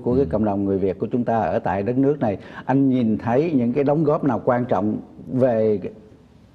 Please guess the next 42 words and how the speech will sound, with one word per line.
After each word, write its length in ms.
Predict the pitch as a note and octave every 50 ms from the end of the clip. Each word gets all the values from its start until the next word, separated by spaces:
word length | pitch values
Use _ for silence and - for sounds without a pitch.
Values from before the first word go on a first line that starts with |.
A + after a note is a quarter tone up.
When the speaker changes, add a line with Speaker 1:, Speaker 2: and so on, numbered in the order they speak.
| - - - - - - - -
Speaker 1:
mọi 160 | A#2 A#2+ B2+
mặt, 160 | C3 C3+ A#2+ - - - - - -
à, 140 | - B2+ A#2
của 180 | - - A#2+ C#3+
cái 100 | F3 D3+
cộng 160 | - A#2 A#2+
đồng 180 | A#2+ G#2+ G#2+ A2
người 140 | G#2+ G#2+ F#2+
Việt, 340 | G#2+ G#2 G2+ - - - -
à, 320 | G#2+ A2 G#2+ G#2 G#2 G#2 G#2 G2+ G2 -
của 100 | - B2
chúng 160 | B2 D3 C#3+
ta 260 | C3+ C#3 C3 B2+ B2 A2 - - - - -
nhân 360 | B2+ C#3 D3 C#3+ C#3 C#3 B2+ A2+ C#3
cái 180 | D3+ D#3 D#3
thời 200 | D#3 D3 B2 A2
điểm 520 | G2+ G2+ G2+ G2 A2+ C#3 D#3+ D#3 D3+ C#3+ C3
mà 300 | C3 A#2+ A2 G#2+ G#2 G#2 G#2+ -
nhìn 240 | - C#4+ C#3 A#2+ A3
lại 300 | G#3+ G#3+ G#3+ - A3 A3+
Speaker 2:
Nhân, 160 | A#3 A#3+ B3
nhân 100 | B3+ C4
Speaker 1:
từ 60 | C4+ C4
Speaker 2:
cái 80 | -
thời 100 | - A2+
Speaker 1:
cái 0 |
Speaker 2:
điểm 120 | - - -
Speaker 1:
ngày 80 | C4 A#2
Speaker 2:
nhìn 60 | A2
Speaker 1:
này? 80 | G#2 G2
Speaker 2:
lại, 340 | F#2+ F2+ F#2 G2+ G#2 G#2+ G2+
nhìn 240 | G2+ G#2 G2+ F#2+
lại 200 | F#2 F#2 F#2 F#2+
bốn 180 | G2 A2+ C3 D#3
mươi 100 | C#3+ B2+
năm 160 | A#2+ A#2 A2+
định 180 | G#2+ F2+ F#2 G2
cư 200 | A2+ A#2 A2+ G#2+
của 80 | G#2+ A#2
người 180 | A2+ G2+ F2+
Việt 260 | D#2 E2 E2 D#2+ E2+ G2+
đó, 80 | A2